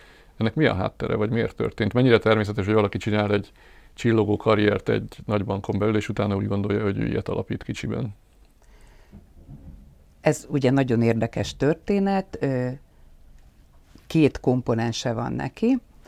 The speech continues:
Speaker 2: Egyrészt, hogy, ö, a Raiffeisennek volt, van egy, ö, ilyen furcsa tulajdonosi struktúra, ilyen fordított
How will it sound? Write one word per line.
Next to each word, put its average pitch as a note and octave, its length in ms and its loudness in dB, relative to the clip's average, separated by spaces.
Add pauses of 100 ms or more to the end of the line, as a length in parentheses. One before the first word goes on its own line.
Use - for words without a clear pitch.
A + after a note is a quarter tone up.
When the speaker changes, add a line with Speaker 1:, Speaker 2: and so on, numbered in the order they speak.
(300)
Speaker 2:
Egyrészt, C#3+ 540 0
hogy, B2+ 400 0
ö, B2+ 220 2 (440)
a B2 100 -4
Raiffeisennek D3 960 0
volt, C#3 480 -2
van B2 300 -2
egy, G#2+ 380 -6
ö, A2 240 -2
ilyen A2 340 -2
furcsa A#2 380 -2
tulajdonosi G#2 520 -2
struktúra, - 420 -6
ilyen G#2+ 120 0
fordított - 580 -4